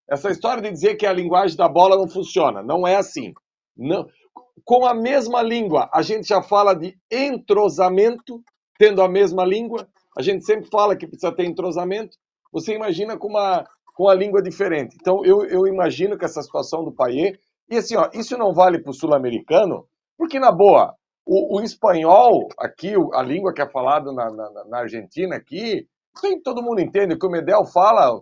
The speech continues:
todo mundo entende, Puma, então você se vira. Agora, o francês, cara, é extremamente complicado, sabe? Então, assim, tomara que ele cons-, eu até brinquei na segunda live, lembra quando eu falei assim? Alguém tem que ensinar pra ele,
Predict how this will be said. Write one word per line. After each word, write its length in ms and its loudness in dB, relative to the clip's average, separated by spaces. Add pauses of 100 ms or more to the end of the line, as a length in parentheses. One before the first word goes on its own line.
todo 180 -6
mundo 200 -4
entende, 460 -4
Puma, 580 2 (220)
então 220 -6
você 220 -6
se 160 -6
vira. 360 -4 (260)
Agora, 340 0
o 160 -4
francês, 680 -2
cara, 280 -2
é 40 -4
extremamente 640 -4
complicado, 520 -4 (280)
sabe? 220 -8 (420)
Então, 140 -4
assim, 420 -4
tomara 440 2
que 80 -8
ele 120 -8
cons-, 220 -10 (180)
eu 100 4
até 240 4
brinquei 420 -4
na 120 2
segunda 480 -2
live, 400 2 (240)
lembra 220 0
quando 180 0
eu 60 2
falei 220 0
assim? 320 -6 (260)
Alguém 360 2
tem 140 -6
que 100 -14
ensinar 380 0
pra 180 2
ele, 300 0